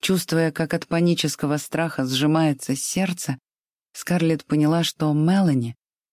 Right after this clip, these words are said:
была её мечом и щитом, её силой и её утешением. «Я должна удержать её. Я не могу допустить, чтобы она вот так ушла»,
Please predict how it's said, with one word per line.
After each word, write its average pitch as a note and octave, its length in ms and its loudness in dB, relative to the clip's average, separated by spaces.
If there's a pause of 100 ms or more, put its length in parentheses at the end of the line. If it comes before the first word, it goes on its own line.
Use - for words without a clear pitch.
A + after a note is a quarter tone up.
была D3 300 0
её E3 340 2
мечом E3 540 2
и - 160 -4
щитом, D3+ 840 -2 (460)
её F3 360 2
силой F3 560 2
и - 180 -2
её D#3+ 380 2
утешением. C3+ 1000 -2 (1080)
«Я C#3 220 0
должна C3 400 0
удержать B2 540 -2
её. B2 260 -4 (460)
Я D#3+ 200 2
не E3 120 4
могу E3+ 240 2
допустить, C#3+ 460 -2
чтобы C#3+ 260 0
она C#3+ 180 4
вот C#3+ 200 -2
так C#3+ 240 -2
ушла», C3+ 500 -2